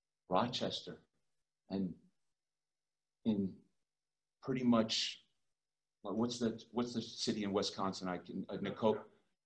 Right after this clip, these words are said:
Kenosha. Yeah, Kenosha. It's like, uh, like a Midwestern town.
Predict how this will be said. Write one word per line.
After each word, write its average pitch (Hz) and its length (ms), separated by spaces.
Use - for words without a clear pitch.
Kenosha. 131 560
Yeah, 170 160
Kenosha. 165 480
It's - 160
like, 135 340
uh, 113 160
like 131 180
a 131 40
Midwestern 139 580
town. 151 360